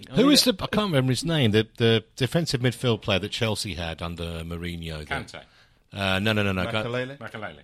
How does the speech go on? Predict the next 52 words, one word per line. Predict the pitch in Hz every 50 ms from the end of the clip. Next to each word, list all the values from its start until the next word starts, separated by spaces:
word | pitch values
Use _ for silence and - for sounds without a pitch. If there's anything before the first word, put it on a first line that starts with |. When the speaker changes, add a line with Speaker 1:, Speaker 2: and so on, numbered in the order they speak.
| -
Speaker 2:
Eh, | - 135
Makelele, | 127 139 127 - 117 95 82 80 80
yeah. | 90 90 82 71 - - - - - - - - - - -
He | 127 151 196
was | 196 170 123
a | 110
similar | 101 - - 120 101 95 92 90
build, | - - 92 85 80 80 - - - - _ _ -
wasn't | 123 127 107 101 90
he? | 87
He | 123
was | 135 123 - -
a |
very | 117 117 113 107 101
short | - - - 104 90
Speaker 3:
Yeah. | - 92
Speaker 2:
guy | - 92 87 85 82 87
Speaker 3:
Mm. | 87 90 -
Speaker 2:
and | - 98 101 101 98 90 _ _ _ _ - 117
was | 117 113 107 - - - _ -
probably | - 127 113 104
the | 92 90
best | - - 123 120 120 - - -
there | - 101 98
was | 98 104 110 110 101 90 - -
in | 110 101 98
that | 95 113 - - -
position | - 101 90 110 117 - - - 82 80 - _ - - - _ -
at | - 113 -
that | - 113 110 -
time | - 120 117 113
in | 113
the | 110 107
world, | 98 98 123 165 190 139 98
Speaker 1:
Yeah. | 104
Speaker 2:
not | 123 110
just | 120 107 - -
in | 104 98 98
the, | 98 95 92 92 92 90 -
the | -
Premier | 90 - 117 147 160 143 90 76
League. | 71 73 71 71 - - - - - _ _ -
So | - 120
there's | 110 117 117 -
definitely | 202 202 - 175 165 131
a |
place | - - - 143 139 127
for | - - 120
that | 107 123 117 -
kind | - 127 110 98 95
of |
player. | - - 127 135 110 78 76